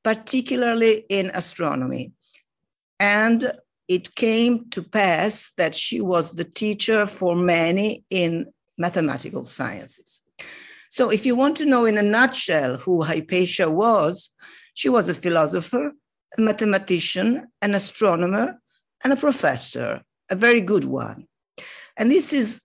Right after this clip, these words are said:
who Hypatia was for her contemporaries, both her fellow citizens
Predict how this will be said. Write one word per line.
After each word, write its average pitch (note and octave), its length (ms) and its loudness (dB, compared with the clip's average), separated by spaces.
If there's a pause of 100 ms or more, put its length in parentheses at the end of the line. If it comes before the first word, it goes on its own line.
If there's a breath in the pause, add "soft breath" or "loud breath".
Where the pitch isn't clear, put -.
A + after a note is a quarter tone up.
(120)
who D4 580 0
Hypatia A3+ 680 2
was E3 480 4 (180)
for - 180 -2
her G#3 320 2
contemporaries, G3 1080 0 (480 loud breath)
both G#3+ 440 4 (100)
her D#3 140 -2
fellow F#3 340 2
citizens A3 840 0